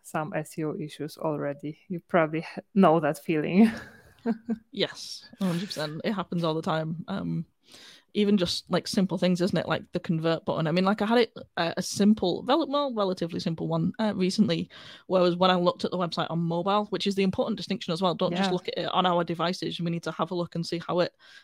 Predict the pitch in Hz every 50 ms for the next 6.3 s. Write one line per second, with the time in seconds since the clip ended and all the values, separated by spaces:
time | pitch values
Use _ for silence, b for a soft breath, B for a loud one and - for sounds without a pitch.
0 | B _ _ - 202 - 190 175 175 170 175 165 170 175 185 185 170 165 165 175
1 | 175 - _ B B B B B B B B B B - _ - 190 185 190 190
2 | 208 220 - - 190 208 220 - - 180 175 160 175 180 190 202 202 196 190 196
3 | - 196 190 185 180 - 185 185 185 - - - 208 208 196 202 - - 180 -
4 | - - - - 190 190 180 175 170 - - - 180 175 180 175 - - 196 -
5 | - 196 160 - - 175 170 165 - - 180 190 202 - 247 226 202 190 175 170
6 | - 185 160 160 160